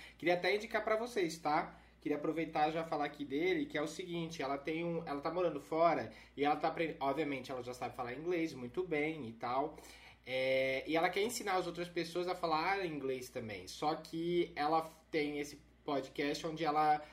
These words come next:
fala e conversa com as pessoas, de modo geral ela fala em inglês, então você já tem que entender um pouquinho,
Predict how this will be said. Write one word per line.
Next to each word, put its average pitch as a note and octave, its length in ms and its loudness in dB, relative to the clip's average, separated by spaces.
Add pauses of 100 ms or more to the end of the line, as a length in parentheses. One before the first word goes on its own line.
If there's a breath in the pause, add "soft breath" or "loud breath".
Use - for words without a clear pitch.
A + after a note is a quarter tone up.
(220 loud breath)
fala E3+ 420 6
e F#3+ 60 2
conversa D#3+ 360 -2
com E3 100 -2
as E3 80 -4
pessoas, F3+ 680 2
de G3+ 80 -2
modo F3+ 260 2
geral F3+ 260 4
ela F3 120 6
fala D#3+ 240 0
em D#3+ 40 0
inglês, F#3 540 4
então E3+ 160 -4
você C3+ 220 -6
já C#3+ 80 -2
tem D#3+ 240 -6
que G3 100 -12
entender F3 340 -4
um D#3 100 2
pouquinho, D3+ 680 -4